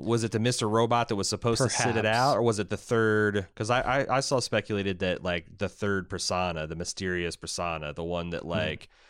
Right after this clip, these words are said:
Speaker 1: takes Vera in stride, is the one who,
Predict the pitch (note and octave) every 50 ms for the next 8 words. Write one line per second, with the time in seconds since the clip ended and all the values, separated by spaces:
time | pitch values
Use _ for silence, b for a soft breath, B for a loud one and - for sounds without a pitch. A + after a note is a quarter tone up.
0 | b b b b b - - C3 G#2 F#2 - - G2+ F2 F#2+ F#2 F2+ F2+ F2 E2
1 | D#2 D#2 D#2+ D#2+ D#2+ - - E2 D#2+ D#2 D#2 D#2 D2 D2 D2+ D2 D#2 - - E2+
2 | F2+ E2+ E2 E2+ F2+ F2 F2 F2 F2 E2+ E2+ E2+ E2 E2 F2 E2+ E2 E2 D#2+ D#2
3 | D#2+ D#2+ D#2+ D2